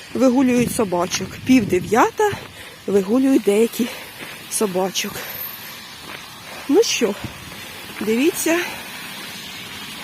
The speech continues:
ярмарка є не дуже велика,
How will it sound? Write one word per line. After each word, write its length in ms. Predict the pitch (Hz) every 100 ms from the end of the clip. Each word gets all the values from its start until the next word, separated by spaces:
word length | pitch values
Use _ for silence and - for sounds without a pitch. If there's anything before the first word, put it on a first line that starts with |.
| - -
ярмарка 600 | 202 254 302 269 - 247
є 300 | 220 202 208
не 120 | 208 196
дуже 380 | 226 392 440 440
велика, 500 | 440 453 415 415